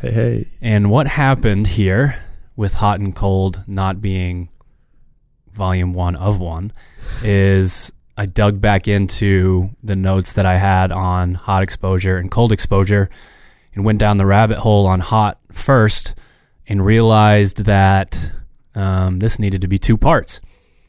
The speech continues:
Speaker 2: So this is essentially all about hot exposure. There will be some cold stuff brought into it, and Ted and I can speak a little bit to our, um, to our experiences with it. But,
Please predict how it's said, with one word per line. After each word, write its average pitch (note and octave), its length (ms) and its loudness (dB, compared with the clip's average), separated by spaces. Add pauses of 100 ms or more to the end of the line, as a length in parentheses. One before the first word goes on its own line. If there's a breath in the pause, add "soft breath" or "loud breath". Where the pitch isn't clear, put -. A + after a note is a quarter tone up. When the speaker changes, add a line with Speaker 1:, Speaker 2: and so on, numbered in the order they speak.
(180 soft breath)
Speaker 2:
So G2+ 760 2 (400 soft breath)
this A#2 540 0
is A2+ 160 -2
essentially A2 540 0
all G#2 300 2
about G2+ 260 2
hot G2+ 200 2
exposure. G#2+ 500 0
There G2 120 2
will G2 140 2
be G2 100 2
some F#2+ 220 -2
cold G2 260 0
stuff F#2+ 240 -2
brought G2 260 0
into G2 300 0
it, F#2+ 180 -2
and F2+ 180 -8
Ted G2 200 -2
and F#2+ 100 -2
I F#2 120 0
can F#2 260 -4 (240 loud breath)
speak - 340 -2
a F#2+ 60 -2
little F#2+ 320 0
bit F#2+ 240 -2
to G2 240 0
our, F2+ 420 2
um, F2 480 -2 (600 soft breath)
to G#2 120 2
our G2 140 4
experiences F#2+ 640 0
with F#2+ 160 4
it. F#2 160 -2
But, F#2 320 -2